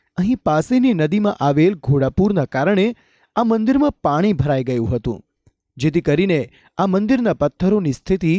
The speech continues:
ખરાબ થઈ ગઈ છે. સ્થાનિકોનું માનવું છે કે આ મંદિર લોકોની મનોકામના પૂરું કરનારું છે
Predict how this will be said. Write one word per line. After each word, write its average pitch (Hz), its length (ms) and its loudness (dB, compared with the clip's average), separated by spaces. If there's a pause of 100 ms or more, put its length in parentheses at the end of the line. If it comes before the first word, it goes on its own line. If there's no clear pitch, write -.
(340)
ખરાબ 156 440 -2
થઈ 120 140 -4
ગઈ 113 160 -6
છે. 107 180 -8 (720)
સ્થાનિકોનું 247 540 0
માનવું 220 320 2
છે 240 160 2
કે 233 100 0
આ 196 80 2
મંદિર 214 400 0 (340)
લોકોની 226 540 2
મનોકામના 196 720 0
પૂરું 180 240 2
કરનારું 123 440 -2
છે - 160 -6